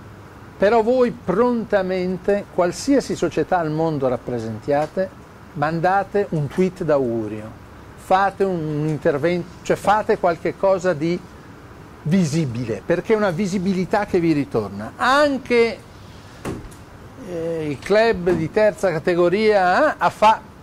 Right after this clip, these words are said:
intanto è un piacere riceverlo per l'interessato, e poi è un sistema che vi crea visibilità, vi crea visibilità e menzione.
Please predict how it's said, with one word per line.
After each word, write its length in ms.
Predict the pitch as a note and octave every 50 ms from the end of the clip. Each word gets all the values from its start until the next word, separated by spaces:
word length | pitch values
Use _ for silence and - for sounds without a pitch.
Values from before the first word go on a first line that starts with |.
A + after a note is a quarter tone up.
| - -
intanto 360 | C3 B2 - A3+ B3+ B3 C#4
è 20 | G#3+
un 120 | F3+ C#3+
piacere 640 | - E3+ D#3+ - - - F3 F#3+ G3+ F#3+ F#3 F3+ F#3 -
riceverlo 640 | D#3+ C#3 C#3 B2 - - D#3 E3+ E3+ E3 D3+ D#3 C3+
per 160 | - C3+ A#2+
l'interessato, 880 | B2 B2+ A#2+ A#2 C3 A#2 A2 G#2 - - A#2+ - - - - - - - - - - -
e 120 | - F3+ F3
poi 300 | - A#3+ C4+ C#4 C4+ B3
è 20 |
un 320 | A3+ G3+ F#3+ F#3 F#3+ F#3
sistema 580 | F3 - G#3 F#3 - - A3 A3 A3 G#3+ G#3 F#3 D3 - -
che 140 | - E3+ D3
vi 180 | C3 C#3 - -
crea 420 | - F#3 F#3+ G3+ G#3 G#3+ G#3+ G3+
visibilità, 760 | F3 D3+ D#3+ C#3 C#3 D3 C3+ C3+ A#2+ A#2 A2+ - - - - - - - - - - - - - - - - -
vi 60 | - C3
crea 200 | - G#3 G#3+ G3+
visibilità 480 | F#3 F#3+ F#3 F#3 F#3 F#3 F3 - A3+
e 60 | A3
menzione. 640 | G3 F3 D#3 C#3+ B2+ - - A#2+ G#2 G#2 G#2 -